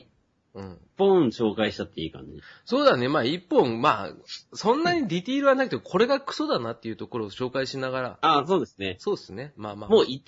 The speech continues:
Speaker 2: 一番のクソを、もうさっき出ちゃったんで。
Speaker 1: うんうんう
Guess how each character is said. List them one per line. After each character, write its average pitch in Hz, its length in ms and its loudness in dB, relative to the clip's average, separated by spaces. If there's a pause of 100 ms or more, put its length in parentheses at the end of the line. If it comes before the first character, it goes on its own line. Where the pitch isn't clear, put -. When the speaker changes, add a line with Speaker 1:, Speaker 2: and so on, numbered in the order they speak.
Speaker 2:
一 160 280 -8
番 359 220 6
の 127 120 4
ク - 140 -12
ソ 120 200 2
を、 95 80 0 (160)
も 107 380 -4
う - 20 -12
さ 208 140 -2
っ 233 100 -10
き - 140 -10
出 226 140 2
ち - 80 0
ゃ 170 40 6
っ - 100 -14
た 147 140 -8
ん 147 100 -12
で。 80 240 -8 (220)
Speaker 1:
う 190 80 0
ん 120 120 0
う 110 60 -6
ん - 20 -2
う 110 40 -4